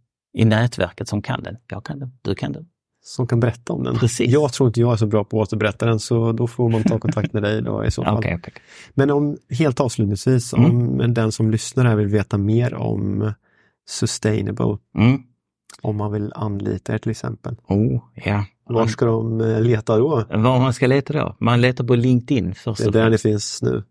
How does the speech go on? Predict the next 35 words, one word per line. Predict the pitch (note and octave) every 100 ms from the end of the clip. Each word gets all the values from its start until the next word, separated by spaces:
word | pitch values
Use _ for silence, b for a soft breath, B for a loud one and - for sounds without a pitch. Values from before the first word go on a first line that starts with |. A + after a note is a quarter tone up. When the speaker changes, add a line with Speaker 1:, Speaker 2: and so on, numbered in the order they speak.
| _
Speaker 1:
Än | G2+ G2
så | -
länge. | G2 F#2+ E2+ F#2
Det | G#2
kommer | C3 G#2+
en | G2+
hemsida. | G2+ G#2 - F#2 F2+ F#2
Så | - G#2
Speaker 2:
Det | D3
är | - - -
det? | G#2+
Speaker 1:
yes. | A2+ A#2 - -
Speaker 2:
Mm. | G#2+ A#2+ D3 D#3 _ _ _ _ _ _ _ _ b b b b b
Speaker 1:
Jag | G2
vågar | G#2+
inte | G#2 -
säga | G2
när, | G2 - _
men | G2+ G2 A#2 _ _ -
inom | B2 A2+
en | G#2
snar | G#2+ F2+
framtid. | - G2 - - _ _ _ _ _ _ _ _ _ _
Speaker 2:
All | B2
right. | A#2+ A#2+ -
Speaker 1:
Jag | G2
vågar, | A2 G#2+ G2+ - _ _
ska | - G#2+
jag | G2+ G#2+ A2
våga | G2
säga | - G#2+
innan | F#2+ A#2+ G2+
september | - - - F#2 F#2
är |
slut? | - F2